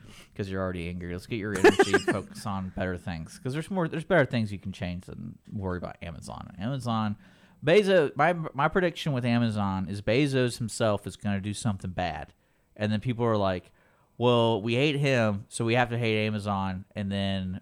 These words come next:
Speaker 1: we're gonna take it down." The government's gonna be like, "Oh, we don't like what you're doing." They're gonna make up some rule that they're breaking.
Speaker 2: So you're hoping that the survival of local businesses depends on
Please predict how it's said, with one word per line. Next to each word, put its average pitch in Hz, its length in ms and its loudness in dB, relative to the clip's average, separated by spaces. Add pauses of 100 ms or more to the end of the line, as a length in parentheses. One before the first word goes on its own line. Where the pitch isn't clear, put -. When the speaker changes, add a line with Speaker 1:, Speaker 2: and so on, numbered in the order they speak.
(100)
Speaker 1:
we're 104 200 -4
gonna 104 180 -2
take 98 260 -4
it 95 80 -8
down." 82 220 -6
The 90 60 -8
government's 98 340 -4
gonna 101 100 -8
be 95 80 -8
like, 95 160 -6
"Oh, 98 160 -2
we 101 100 -2
don't 98 140 -4
like 95 200 -8
what 90 100 -8
you're 90 100 -14
doing." 87 320 -10
They're 98 80 -6
gonna 101 140 -2
make 101 240 0
up 117 160 -2
some 117 240 -6
rule 98 440 -2 (240)
that 101 100 -8
they're 104 100 -2
breaking. 95 440 -4
Speaker 2:
So 101 120 2
you're 170 260 8
hoping 185 460 8
that 151 280 6 (120)
the 143 260 2
survival 160 960 6
of 143 140 4
local 143 360 6
businesses 139 560 4
depends 143 480 2
on 127 440 2